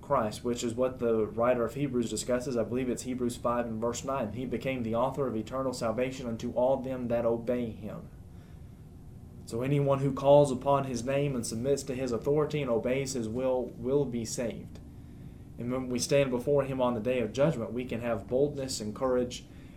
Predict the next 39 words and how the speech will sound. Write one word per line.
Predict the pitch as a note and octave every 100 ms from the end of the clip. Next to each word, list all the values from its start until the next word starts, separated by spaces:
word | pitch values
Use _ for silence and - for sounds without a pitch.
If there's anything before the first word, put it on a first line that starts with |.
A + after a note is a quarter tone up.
| - -
knowing | A#2 C3+ C#3+ B2+
that | A2+ A2
we | C3
have | A#2
been | A2 A2+
faithful | - C#3 C3+ B2
to | A2+
Him, | G#2+ A#2+ A#2+ A#2 A2+ - - - -
and | - A2
we | C3
will | B2+
not | B2+ A#2 -
face | C#3 C#3
the | - -
punishment | - C#3+ B2+ - A2 A2
that | A2+ G#2+
those | B2 A#2+
who | B2+
rejected | A2+ A2 A2 C#3+ - G#2+
Christ, | - G#2+ G#2+ G#2+ - - - -
unfortunately, | A#2 A2 D3 D3+ C#3+ G2+ E2+ G#2
will | G#2 G2+
face. | - B2 - - - - - - - - - - - - - -
So | -
that's | C#3+ F3+
Joel, | C3 D3 E3 D#3 B2+ -
uh, | B2+ B2
chapter | A#2+ D3+ D3+ E3+
two, | E3+ - D#3+ C#3+
there | C3
in | C3+
verses | C3 C3 A#2+
twenty-eight | E3 E3 D3+ B2+
through | A#2+
thirty-two, | - D3+ D3 A#2 - A#2+
this | B2 B2 -
prophecy, | - - C#3 C#3+ C#3 - C#3+
of | B2
course, | - B2+ C3 B2+ -